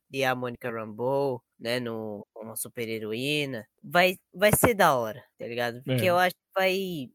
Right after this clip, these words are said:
Speaker 1: vai ser muito melhor do que esse primeiro da Capitã Marvel.
Speaker 2: Sim, eu tenho algumas esperanças também. Eu torço pra ser um filme bom, né? O primeiro, é... ele não é bom assim, tá ligado? Não foi um filme que me fez vibrar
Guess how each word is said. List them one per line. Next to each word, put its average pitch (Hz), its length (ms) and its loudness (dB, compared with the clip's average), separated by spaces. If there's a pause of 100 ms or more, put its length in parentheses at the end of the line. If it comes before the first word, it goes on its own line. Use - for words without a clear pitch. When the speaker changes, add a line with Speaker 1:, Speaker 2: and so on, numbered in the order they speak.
(120)
Speaker 1:
vai 170 160 4
ser 196 200 4 (720)
muito 226 320 0
melhor 165 400 4
do 175 160 -8
que 180 200 -6
esse 175 200 -6
primeiro 139 500 -6 (180)
da 127 100 -8
Capitã 127 260 -8
Marvel. 113 340 -10 (220)
Speaker 2:
Sim, 113 240 -6
eu 185 100 0
tenho 269 180 -2
algumas 196 300 0
esperanças 120 640 -2
também. 110 440 -2 (100)
Eu 117 120 -6
torço 139 580 -4
pra 107 180 -6
ser 120 140 -4
um 113 80 -2
filme 117 280 -4
bom, 113 500 -4
né? 113 140 -6
O 139 80 -6
primeiro, 220 560 4 (120)
é... 302 200 0 (160)
ele 285 160 -2
não 294 160 0
é 302 80 0
bom 175 680 6
assim, 113 380 -2
tá 95 100 -10
ligado? 104 260 -6
Não 139 100 -4
foi 185 140 0
um 190 60 0
filme 180 260 2
que 170 100 -4
me 160 100 2
fez 151 300 2
vibrar 123 600 0